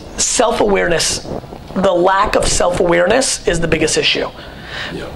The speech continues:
Speaker 1: People wanna be something they're not. You know, I'd love to be the quarterback of the New York Jets, you know,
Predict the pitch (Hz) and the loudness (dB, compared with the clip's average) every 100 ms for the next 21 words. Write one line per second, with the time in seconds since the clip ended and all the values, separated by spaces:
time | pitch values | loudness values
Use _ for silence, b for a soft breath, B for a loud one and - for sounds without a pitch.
0 | - - 240 202 196 196 185 170 190 - | -4 0 2 4 4 4 2 0 0 0
1 | 160 156 147 143 - - - 285 339 294 | 0 0 0 0 -2 -6 -4 0 2 2
2 | 269 214 240 262 240 240 233 - 220 214 | 2 2 2 0 0 2 0 0 0 2
3 | 185 175 180 180 175 175 196 175 - - | 0 0 -2 0 0 2 2 2 -2 -6
4 | - B B B B 202 196 - | -6 B B B B 2 2 2